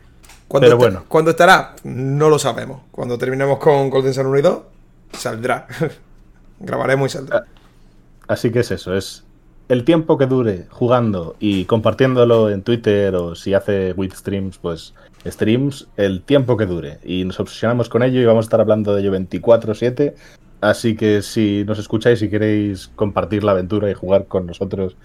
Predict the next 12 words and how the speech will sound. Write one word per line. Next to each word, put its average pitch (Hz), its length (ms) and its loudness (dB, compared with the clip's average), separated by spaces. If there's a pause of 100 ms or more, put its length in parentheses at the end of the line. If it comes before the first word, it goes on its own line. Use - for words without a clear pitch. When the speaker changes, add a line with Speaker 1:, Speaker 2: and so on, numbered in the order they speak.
(220)
Speaker 2:
y 104 60 -2
avanzar 98 320 4
vosotros 98 400 -2
en 90 80 -6
el 87 80 -6
juego, 131 460 2 (100)
bienvenido 92 480 -2
sea. 78 240 -12
Cuanto 90 260 -4
más 107 180 -2
seamos, 98 260 -2
mejor. - 300 -14